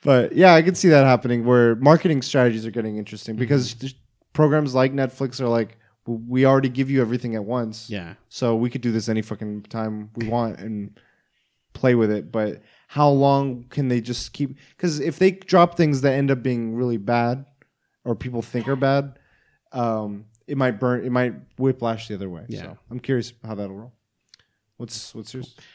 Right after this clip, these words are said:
Speaker 2: Now I have, it's two. I'm gonna bundle it because they're, they're different commercials, but I feel like they're very similar in a sense.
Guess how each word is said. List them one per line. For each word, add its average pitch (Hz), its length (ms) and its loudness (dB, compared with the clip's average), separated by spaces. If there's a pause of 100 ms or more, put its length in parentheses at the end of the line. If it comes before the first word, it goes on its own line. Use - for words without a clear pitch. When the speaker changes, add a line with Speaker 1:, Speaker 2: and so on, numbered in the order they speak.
Speaker 2:
Now 135 220 -8
I 127 120 -8
have, 175 540 -8 (240)
it's 131 320 -10
two. 127 280 -4
I'm 104 80 -8
gonna 127 160 -6
bundle 113 440 -6
it 92 160 -14
because 107 380 -12
they're, 107 300 -12 (680)
they're 139 160 -2
different 160 360 -6
commercials, 143 480 -2
but 127 140 -4
I 123 100 -2
feel 139 200 -6
like 143 140 -8
they're 131 100 -6
very 117 320 -6
similar 113 280 -8
in 107 100 -8
a 101 40 -8
sense. - 540 -16